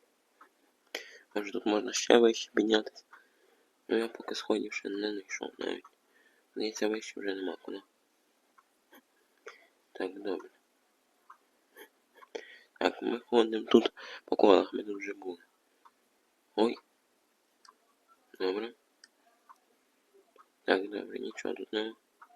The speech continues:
Але тут картина. Картина і нічого. Написи. Добре. Так.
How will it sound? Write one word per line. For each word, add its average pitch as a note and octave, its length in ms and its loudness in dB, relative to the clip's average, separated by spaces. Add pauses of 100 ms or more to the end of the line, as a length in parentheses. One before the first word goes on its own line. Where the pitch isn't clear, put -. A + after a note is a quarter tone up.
(920)
Але G2 160 -6
тут G#2+ 280 -4 (260)
картина. F#2 560 -4 (920)
Картина - 340 -6
і A2+ 120 -6
нічого. G2 440 -10 (920)
Написи. - 560 -4 (2250)
Добре. F#2+ 340 -4 (2250)
Так. F#2+ 260 -4